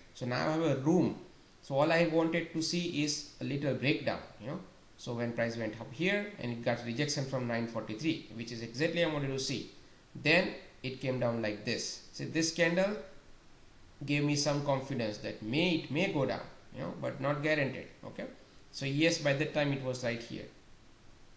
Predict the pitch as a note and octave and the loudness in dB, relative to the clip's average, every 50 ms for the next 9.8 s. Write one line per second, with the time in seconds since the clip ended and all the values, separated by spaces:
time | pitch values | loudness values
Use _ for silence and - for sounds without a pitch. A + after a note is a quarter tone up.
0 | - - - - - - - - - - - - - - C3 B2 D#3 E3 E3+ E3 | -20 -20 -20 -20 -20 -20 -20 -20 -20 -20 -20 -18 -14 -4 0 4 4 4 4 4
1 | - - - - - C#3 C#3 D3 D#3 D3 C3 A#2+ A#2+ A2 A2 G#2+ G#2+ - G#2+ G#2 | 0 -6 -12 -14 -8 -2 0 0 2 0 0 0 2 2 2 0 -2 -4 -6 -6
2 | - - - - - - - - - A#2+ C3+ D3+ E3 - - - - - - - | -6 -8 -8 -10 -12 -14 -12 -10 -4 -2 0 -2 -2 -2 -8 -14 -18 -20 -20 -10
3 | - - B2 A#2+ - F3+ F#3+ F#3 - - G3 F#3+ F#3 E3+ E3+ D#3+ - D3+ D3+ D3+ | -6 -6 -6 -2 0 2 2 2 2 2 2 2 2 2 0 2 2 2 4 4
4 | C#3 B2+ B2+ A2 - - - - - G#2 A#2+ G#2+ A2 A2 G#2+ B2 B2 B2+ - E3+ | 6 6 4 2 2 0 -6 -12 -10 -8 -6 -4 -4 -4 -4 -4 -2 -2 0 2
5 | F3+ G3 G3+ G3+ - - - - A#2+ A2+ A#2 A#2 A2+ A2+ - E2+ - - - - | 2 2 2 0 -2 -4 -6 -8 -8 -6 -6 -6 -6 -6 -6 -8 -8 -10 -14 -14
6 | - A#2+ - - G3+ A3+ - - - - - - - - - - - C#3+ C#3 C3 | -14 -10 -8 -6 -6 -6 -8 -12 -16 -20 -20 -20 -20 -16 -12 -6 -2 0 0 0
7 | - - - - - - - - - - A#2 C3 C3 C#3 C#3+ D3+ C#3+ C#3+ - - | 0 -2 -8 -12 -16 -20 -20 -20 -16 -8 -6 -4 -2 -2 0 0 0 -2 0 0
8 | E3 F3 F#3 F#3 G3+ G3 - F3 D#3+ C3+ - C#3+ C#3 C#3+ C#3+ C#3+ C#3 C3 B2 B2 | 2 4 4 4 2 2 2 0 0 0 0 2 2 4 4 4 2 2 0 0
9 | B2+ B2 - - - - - G#2 G#2+ A2+ C#3+ D#3 E3 E3+ F3 F3+ | 0 -2 -4 -6 -8 -12 -14 -14 -6 0 2 4 4 4 2 0